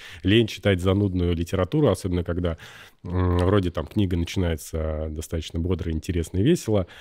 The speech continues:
а потом, когда начинается углубление, ты, боже мой, ну только не это, ну, начинаешь себя заставлять, потому что, да, это азы, это надо знать, это надо изучать. Соответственно, м, ну,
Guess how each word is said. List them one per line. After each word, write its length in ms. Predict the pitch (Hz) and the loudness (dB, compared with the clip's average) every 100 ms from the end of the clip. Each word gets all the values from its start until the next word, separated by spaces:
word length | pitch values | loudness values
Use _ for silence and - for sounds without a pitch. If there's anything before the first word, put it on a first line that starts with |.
| - - | -20 -10
а 100 | 80 | -2
потом, 280 | 104 120 107 | 2 2 2
когда 200 | 98 95 | 2 0
начинается 480 | 90 - 90 - 92 | 0 0 -2 0 2
углубление, 460 | 104 120 147 123 | 2 6 6 6
ты, 120 | - | 2
боже 520 | 95 92 113 101 90 95 | -4 0 4 4 2 0
мой, 200 | 95 92 | 0 0
ну 120 | 92 | -4
только 400 | - 113 101 107 | 2 2 4 2
не 120 | 101 | 2
это, 200 | 101 90 | 2 0
ну, 80 | 87 | -2
начинаешь 380 | 85 - 104 - | -2 2 2 2
себя 100 | 98 | 0
заставлять, 580 | 95 - 101 98 107 98 | -2 0 2 4 4 4
потому 180 | 95 95 | 0 0
что, 160 | - - | -4 -2
да, 200 | 107 110 | 2 2
это 320 | 110 98 92 | 0 0 2
азы, 320 | 90 92 110 117 | 2 2 2 2
это 200 | 98 95 | 2 2
надо 260 | 95 87 | 2 0
знать, 380 | 85 101 120 98 | -2 0 0 -2
это 300 | 90 87 85 - - - | -4 -4 -6 -10 -20 -6
надо 260 | 104 92 90 | -2 0 0
изучать. 440 | 87 95 127 135 - - - - - | 0 0 0 0 -2 -20 -20 -20 -4
Соответственно, 880 | 107 101 127 - 107 107 98 85 - _ _ _ - _ 101 | 0 4 4 2 4 4 4 0 -10 _ _ _ -20 _ 0
м, 800 | 98 92 92 90 90 87 85 78 _ _ _ _ _ _ - _ _ - - | 2 2 2 2 2 0 -2 -6 _ _ _ _ _ _ -20 _ _ -16 0
ну, 240 | 147 131 | 0 0